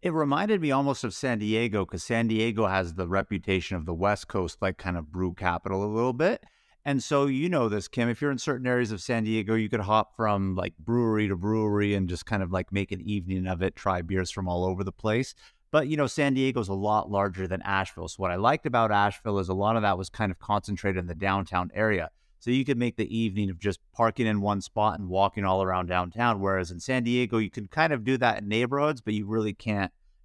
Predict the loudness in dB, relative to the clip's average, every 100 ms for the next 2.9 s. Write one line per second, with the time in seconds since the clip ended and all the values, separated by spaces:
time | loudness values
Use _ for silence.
0 | -6 -6 -4 0 2 2 0 0 0 0
1 | -2 -6 -2 0 0 -2 -4 -6 _ -4
2 | -2 -2 -6 -16 -18 -10 -6 -6